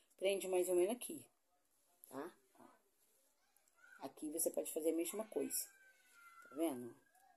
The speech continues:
Ah, tá muito grande. Então, corta, prende, já prende assim, ó. Que aí na hora que você quiser puxar, vamos dizer, você prendeu aqui.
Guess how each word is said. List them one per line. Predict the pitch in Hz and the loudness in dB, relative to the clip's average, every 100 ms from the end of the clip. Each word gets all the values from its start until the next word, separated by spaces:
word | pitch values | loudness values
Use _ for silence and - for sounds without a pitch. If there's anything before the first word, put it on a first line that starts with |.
| _ _ _ - - - - | _ _ _ -20 -20 -20 -12
Ah, | 151 | -10
tá | 151 143 | -4 -2
muito | 151 175 180 | 0 -2 -4
grande. | 143 131 123 120 - - _ _ _ _ _ | -4 -6 -6 -10 -12 -20 _ _ _ _ _
Então, | - 147 160 180 190 - _ _ - - | -2 2 6 4 2 -10 _ _ -20 -12
corta, | - 156 160 175 - - 285 - - - - _ - | 4 10 12 10 6 2 2 0 -12 -20 -20 _ -2
prende, | 285 294 190 202 262 262 - _ _ _ _ - _ _ - | 0 2 2 0 -4 -6 -16 _ _ _ _ -20 _ _ -10
já | 147 | -8
prende | 147 156 143 | -4 -2 -2
assim, | 143 - 233 | 0 2 2
ó. | 147 123 - _ _ _ - | -2 -6 -12 _ _ _ -10
Que | 135 | -2
aí | 151 | 2
na | 170 | 4
hora | 165 | 2
que | 165 | 2
você | 156 - | 2 2
quiser | 147 151 | 0 -2
puxar, | 180 175 - 208 | 0 -2 0 -2
vamos | 135 147 160 | -2 -4 -4
dizer, | 147 | 0
você | 135 - | 0 0
prendeu | 147 160 180 | 0 2 2
aqui. | - 139 | 2 -6